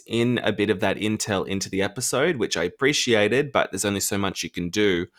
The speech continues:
when they're not sitting on the couch talking about it. I thought it was hilarious that we get the Robin podcast audio at the start and then, like, a,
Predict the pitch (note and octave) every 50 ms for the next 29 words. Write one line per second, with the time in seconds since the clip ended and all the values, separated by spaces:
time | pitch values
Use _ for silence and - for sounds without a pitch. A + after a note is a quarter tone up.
0 | _ _ _ _ _ - G2 F#2+ F#2 F#2 F#2 F#2+ - - - - - D#2+ D#2 C#2
1 | - - E2+ - - - - - F2 D#2+ - E2 D#2+ - A#1 G1+ - - - -
2 | _ - - _ _ _ - F#2+ F#2+ - - G2+ F#2+ F2+ - - - - - -
3 | - - A2+ A2 A2+ A2 - - A#2+ G#2+ G2 F#2+ G2 A2 B2+ B2+ A2+ F#2 D#2 C#2+
4 | C2+ F#2+ D#3+ - - - - - _ _ _ _ - F#2+ F#2+ - F#2 A#2 - -
5 | - - G2 F#2 F2 E2 - - G2+ G#2+ G2+ G2 G2 F#2 F2+ - - F#2+ F2+ -
6 | - F#2 F2+ - - - F2+ F2+ F2+ E2+ E2+ - - - - - - F#2+ E2+ D#2+
7 | - - G2 G2 F#2+ F#2+ F#2+ F2 F#2 - F2+ D#2+ -